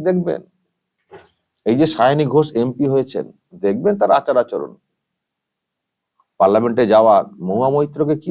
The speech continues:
দেখেছেন, দেখবেন সব। এখন সব ছবি তো দেখতে পাচ্ছেন,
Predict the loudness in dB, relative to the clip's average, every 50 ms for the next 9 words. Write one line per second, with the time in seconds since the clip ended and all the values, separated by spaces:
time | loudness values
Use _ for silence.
0 | -4 -2 -2 -2 -4 -6 -4 -6 -6 -6 -8 -10 -6 -4 -4 -2 -2 -2 -2 -2
1 | -2 -4 -4 -4 -4 _ -10 -12 -8 -6 -4 -4 -2 -4 -4 -4 -4 -4 -2 -2
2 | -4 -4 -4 -6 -6 -6 -6 -6 -2 -2 -2 -2 -2 -6 -10 -10